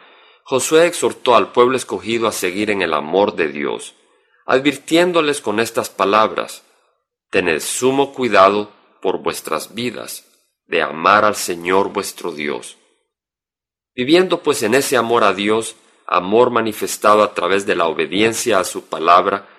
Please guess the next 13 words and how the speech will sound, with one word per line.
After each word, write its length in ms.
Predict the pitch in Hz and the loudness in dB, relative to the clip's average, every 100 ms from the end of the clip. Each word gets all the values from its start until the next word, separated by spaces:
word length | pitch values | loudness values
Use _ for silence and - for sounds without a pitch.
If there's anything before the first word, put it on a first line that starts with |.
| _ _ - | _ _ -4
los 220 | 139 143 | -4 -2
israelitas 640 | 127 117 117 143 147 143 | 0 2 2 0 -4 -6
podrían 500 | - 101 104 131 135 | -4 -4 -2 0 0
continuar 480 | 120 107 - 101 107 | -2 -8 -6 0 0
disfrutando 680 | 107 101 104 - 98 101 90 | 0 -10 -12 -4 -4 -2 -2
de 120 | 76 | -2
muchas 460 | 85 135 139 135 110 | -2 -4 -2 -6 -6
victorias 720 | - - 110 107 110 101 - _ _ | -12 -2 0 0 -2 -6 -10 _ _
y 120 | - 90 | -14 -6
de 100 | 85 | -6
paz 420 | - 98 104 104 | -2 2 2 -2
y 60 | |
prosperidad. 840 | 92 90 85 - 76 69 64 60 | -10 -10 -10 -10 -10 -6 -4 -4